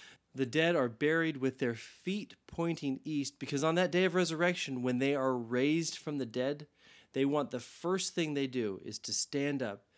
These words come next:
and see Jesus. Now, of course, that's symbolic. There, there's just symbolism there. But that symbolism is critical for us to remember, because as we face death, as we face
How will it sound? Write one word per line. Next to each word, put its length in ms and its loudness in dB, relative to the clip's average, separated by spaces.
and 180 -4
see 340 0
Jesus. 680 -6
Now, 120 -2
of 120 -4
course, 400 2
that's 200 -4
symbolic. 680 2
There, 140 -2
there's 240 -4
just 260 -2
symbolism 560 0
there. 260 -6
But 320 -4
that 180 -2
symbolism 720 2
is 200 -6
critical 580 -4
for 240 -6
us 160 -6
to 160 -10
remember, 720 -4
because 300 -2
as 500 0
we 360 -4
face 720 -4
death, 640 -8
as 220 -2
we 160 -4
face 580 -2